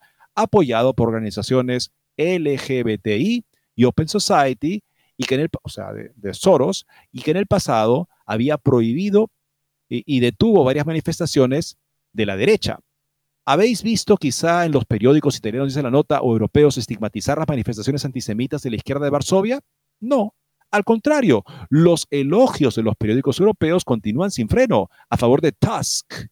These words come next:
y de cómo, gracias al nuevo gobierno, toda Europa podrá derrotar a la derecha populista y autoritaria en las próximas elecciones europeas. Están hablando de una parte política que, de hecho, defendía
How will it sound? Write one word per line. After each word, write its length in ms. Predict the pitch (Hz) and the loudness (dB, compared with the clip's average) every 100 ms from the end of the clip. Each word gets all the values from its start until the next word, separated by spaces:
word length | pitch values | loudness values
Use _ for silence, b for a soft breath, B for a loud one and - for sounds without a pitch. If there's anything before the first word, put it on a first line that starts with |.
| B B 131 | B B -8
y 140 | 131 | -2
de 140 | 120 113 | -2 0
cómo, 400 | - 220 135 101 | 2 4 2 -2
gracias 340 | 117 - 135 | -2 -4 -6
al 80 | 104 | -6
nuevo 180 | 107 147 | -2 2
gobierno, 540 | 214 208 165 202 233 _ _ _ | 4 4 2 0 -4 _ _ _
toda 220 | - 262 185 | 2 6 6
Europa 260 | 156 151 | 4 -2
podrá 260 | 131 120 147 | -4 -2 -2
derrotar 920 | 147 - 104 - 214 226 165 - - _ _ | -2 0 -2 -2 -2 0 -2 -6 -16 _ _
a 80 | 113 | -4
la 100 | 110 | -2
derecha 240 | 104 120 135 | -2 -4 -4
populista 500 | 117 110 165 - 135 | -4 -2 -2 -2 -4
y 40 | |
autoritaria 840 | 117 180 185 - 113 110 123 175 _ _ _ - | 0 0 0 -2 -2 -2 -4 -6 _ _ _ -6
en 140 | 196 | -4
las 100 | 139 | -2
próximas 540 | - 107 117 120 - - | -4 -4 -4 -6 -8 -8
elecciones 520 | 160 131 - 98 104 | -6 -6 -4 -4 -2
europeas. 460 | 131 165 226 107 101 | -2 0 0 0 -4
Están 200 | 110 107 | -6 -4
hablando 220 | 123 120 | -2 0
de 100 | 120 | 0
una 240 | 127 120 | -2 -6
parte 440 | - 127 131 - 170 | -6 -6 -6 -6 -4
política 640 | 196 170 135 - 143 175 _ _ _ | -2 -2 -6 -4 -6 -6 _ _ _
que, 100 | 165 | -2
de 80 | 143 | -2
hecho, 220 | - 170 | -2 -4
defendía 640 | 160 - 127 95 98 104 | -4 -4 -6 -6 -4 -4